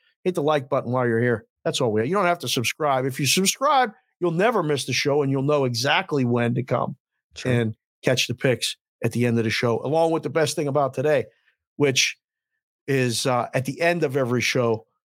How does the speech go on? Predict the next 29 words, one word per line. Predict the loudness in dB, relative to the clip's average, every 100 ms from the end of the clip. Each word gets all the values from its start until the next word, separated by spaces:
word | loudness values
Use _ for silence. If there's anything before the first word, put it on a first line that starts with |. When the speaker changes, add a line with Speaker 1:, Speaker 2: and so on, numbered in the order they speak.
| _ _ _ -4
Speaker 1:
as | -4 -2
well. | -2 0 -2 -6 _ -4
Uh, | -2 0 -2 -6 _ _
stay | -4 0 0
for | 0
that. | 0 0 -2 _ _ _ _ _ _ _ _ _ -2
Ask | 0 0 -4
the |
chat. | -4 0 0 0 -4 _ _ _ _ _ -20 -20 -20 _ _ -2
Big | -2 0
group | -2 -2
of | -4
people. | 0 0 0 -4 -2
Lions | 0 2 0 -2
minus | 0 0 0
seven, | 0 0 2 0 -2 _ _ _ _ _
Raiders | -2 0 2 0 -4
plus | -2 0 2
seven. | 2 0 -2 -6 -14 _ _ _ _ _ _ -8
Who | -2 0 0 -2 -6 _ _
do | -2 0 2
you | 2 0 0
got? | 0 0 0 -2 -2 -2 -4 -14 _ _ _ -4
Put | 0
it | 2
in | 2
there | 2 2
right | 0 -2
now. | -4 -6